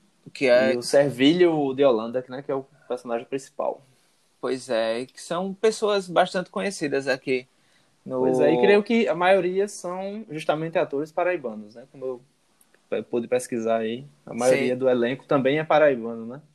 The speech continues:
Speaker 1: Sim, são, são nomes aí bastante conhecidos no teatro
Speaker 2: Pois é.
Speaker 1: e no cinema paraibano.
Speaker 2: Verdade.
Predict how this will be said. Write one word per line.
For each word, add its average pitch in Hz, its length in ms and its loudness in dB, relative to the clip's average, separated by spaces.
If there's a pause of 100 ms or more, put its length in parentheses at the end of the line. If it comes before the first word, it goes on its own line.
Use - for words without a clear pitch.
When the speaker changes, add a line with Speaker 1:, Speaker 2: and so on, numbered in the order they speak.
(240)
Speaker 1:
Sim, 139 260 -2
são, 139 240 -6 (200)
são 160 220 -4
nomes 151 340 -4
aí 143 120 4
bastante 143 460 0
conhecidos 135 640 -4
no 131 380 2
teatro 131 440 4
Speaker 2:
Pois 110 260 0
é. - 20 -20 (100)
Speaker 1:
e 143 100 -4
no 143 120 -8
cinema 139 360 -8
paraibano. 127 680 -4 (680)
Speaker 2:
Verdade. 107 460 -8